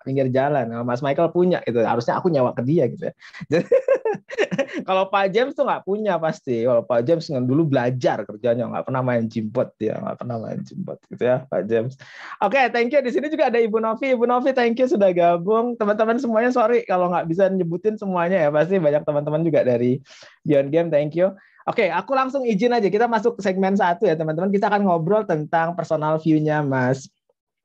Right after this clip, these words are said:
Michael tentunya kalau boleh izin soal pendidikan. Oke, mungkin aku izin ini ya Mas, tapi feel free untuk, untuk, untuk no comment juga ya Mas gitu ya. <laughs>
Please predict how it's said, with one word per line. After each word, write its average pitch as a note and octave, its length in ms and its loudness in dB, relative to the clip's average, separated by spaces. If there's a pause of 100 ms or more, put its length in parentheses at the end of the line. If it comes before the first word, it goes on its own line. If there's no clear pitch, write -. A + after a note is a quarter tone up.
(380)
Michael C3+ 460 0
tentunya C3 320 -4
kalau A#2 220 -6
boleh A2+ 260 -2
izin G#2 240 0
soal A2+ 300 0
pendidikan. A2+ 580 -2
Oke, C#3 380 -4 (420)
mungkin G#3 380 -2 (100)
aku F3 300 2
izin E3 340 -2 (640)
ini D#3+ 240 4
ya D3+ 80 2
Mas, C3 240 -2
tapi F3+ 320 0
feel E3+ 240 0
free G3+ 160 4
untuk, D#3+ 380 0
untuk, C#3+ 320 -2 (100)
untuk C#3+ 320 -2
no C#3+ 160 0
comment C#3 320 0
juga B2+ 320 0
ya G#2+ 60 -6
Mas G#2 180 -12
gitu A2 240 -8
ya. G#2+ 160 -6 (240)
<laughs> A#4 640 2